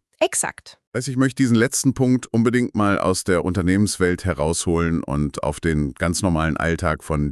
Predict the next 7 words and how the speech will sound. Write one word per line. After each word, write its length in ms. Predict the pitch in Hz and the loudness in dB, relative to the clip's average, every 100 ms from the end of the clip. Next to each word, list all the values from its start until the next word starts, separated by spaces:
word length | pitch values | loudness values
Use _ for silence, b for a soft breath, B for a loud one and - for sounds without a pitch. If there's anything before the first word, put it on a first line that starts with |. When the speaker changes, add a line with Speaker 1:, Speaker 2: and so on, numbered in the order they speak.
| - | -2
Speaker 2:
dir, 280 | 95 95 71 | 2 2 2
unserem 320 | 80 80 73 | -2 -4 -2
Hörer, 280 | 85 80 65 | 0 0 -2
übertragen. 760 | 67 67 - 64 64 60 - _ | -4 -6 -6 -4 -4 -8 -14 _
Speaker 1:
Oh, 140 | 240 262 | 2 4
sehr 260 | 165 180 | 4 2
gern. 440 | 160 151 151 143 | 0 0 0 -2